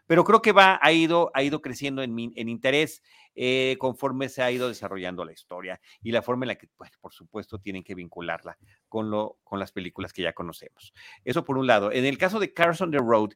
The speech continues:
esta es una nueva, eh, serie de unos cuantos cortometrajes, eh, de, de, del universo de Cars, de Rayo McQueen, de Mate, o no, de Lightning McQueen y Mate,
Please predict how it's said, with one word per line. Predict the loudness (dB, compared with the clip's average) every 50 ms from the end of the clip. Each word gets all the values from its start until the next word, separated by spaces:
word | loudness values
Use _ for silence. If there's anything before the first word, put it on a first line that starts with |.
| _ -20 -20 _
esta | -2 -2 -2 0 -2 -4
es | -4 -4
una | -6 -4 -4 -4 -4
nueva, | -2 -2 -2 -2 0 0 0 0 0 -2 -4
eh, | -6 -4 -4 -2 -2 -4
serie | -4 -6 -2 0 0 0 0 0 -2 -2 -2
de | -2 -2 -2
unos | -2 -2 -4 -4 -4 -6 -6 -8 -10 -16 -20 -18 -18 -18 -18 -16 _ -18 -18 _ _ _
cuantos | -4 -2 -2 -2 -4 -8 -12 -8
cortometrajes, | -8 -8 -6 -4 -4 -4 -4 -2 0 0 0 0 0 -2 -6 -8 -10 -12 _ _ -20 -20 -20 -18 _
eh, | -2 0 2 4 4 4 4 2 2 2 2
de, | 2 4 4 4 2 0 -2 -8 -8
de, | -4 -2 -2 0 0 -2 -2 -4 -6 -6
del | -4 -4 -2 -2 -2 -4
universo | -4 -4 -2 -2 -2 -4 -4 -6 -8
de | -4
Cars, | -2 -2 -2 -2 -4 -8 -16 _
de | -10 -8 -8 -6 -8 -8 -10 -12 -12 -16 -16
Rayo | -10 -8 -6 -6 -6
McQueen, | -6 -6 -2 0 0 0 2 0 -2 -4 -6 -8 -6
de | -6 -4 0
Mate, | 4 4 4 4 2 -2 -2 -2 -2 -4 -6
o | -8 -8
no, | -8 -8 -8 -8 -8
de | -8 -8 -8 -8 -10 -12 -8 -6
Lightning | -6 -6 -6 -10 -14 -16
McQueen | -14 -10 -10 -8 -6
y | -4 -2
Mate, | 0 0 0 0 -4 -10